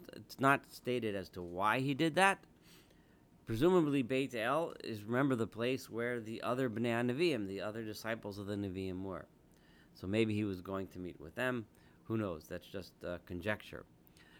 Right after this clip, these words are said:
But the verse does not state why it is that he did it. V'hu ole baderech, and he's going up along the road.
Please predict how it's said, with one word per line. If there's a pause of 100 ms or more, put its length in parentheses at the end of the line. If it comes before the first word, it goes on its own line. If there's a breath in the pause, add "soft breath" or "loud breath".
(160 loud breath)
But
the
verse
does
not
state
why
it
is
that
he
did
it. (1080 loud breath)
V'hu
ole
baderech,
and
he's
going
up
along
the
road.